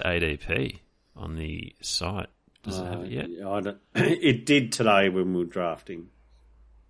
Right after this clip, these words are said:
Speaker 2: But, uh,
Speaker 1: Doesn't
Speaker 2: sorry, I'm not
Speaker 1: show. Doesn't show right.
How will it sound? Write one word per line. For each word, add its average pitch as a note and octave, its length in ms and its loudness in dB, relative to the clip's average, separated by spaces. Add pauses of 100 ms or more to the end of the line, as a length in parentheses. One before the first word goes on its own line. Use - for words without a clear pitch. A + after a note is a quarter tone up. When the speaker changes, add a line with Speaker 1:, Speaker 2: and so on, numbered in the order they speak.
(1700)
Speaker 2:
But, D#2+ 360 -10
uh, E2 160 -8
Speaker 1:
Doesn't F#2 280 -8
Speaker 2:
sorry, D#2 200 -2
I'm E2 240 0
not E2+ 340 -2
Speaker 1:
show. E2 120 -6 (1500)
Doesn't F2 220 -6
show F2+ 180 -4
right. E2+ 240 -4